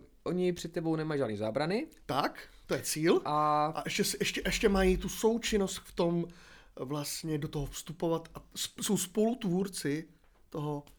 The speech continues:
Speaker 2: videa,
Speaker 1: Mhm.
Speaker 2: toho námětu.
Speaker 1: Mhm. Takže
Speaker 2: Jo.
Speaker 1: ti sami řeknou, ty jim řekneš nějakou,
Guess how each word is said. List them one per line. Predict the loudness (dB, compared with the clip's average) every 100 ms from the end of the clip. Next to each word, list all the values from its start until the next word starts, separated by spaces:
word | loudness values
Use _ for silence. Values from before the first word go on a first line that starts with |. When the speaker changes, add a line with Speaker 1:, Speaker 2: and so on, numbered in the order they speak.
| -6
Speaker 2:
videa, | -4 -4 -10 -12
Speaker 1:
Mhm. | -12 -10
Speaker 2:
toho | -2 0
námětu. | 0 0 0 -2 -8 -18 _ _ -14
Speaker 1:
Mhm. | -12 -14 -14 -8
Takže | -6
Speaker 2:
Jo. | -6
Speaker 1:
ti |
sami | -2 0 0 -2 -6 -8
řeknou, | -6 -4 -4 -4 -6 -6
ty | -2
jim | 0
řekneš | 0 0
nějakou, | -2 2 0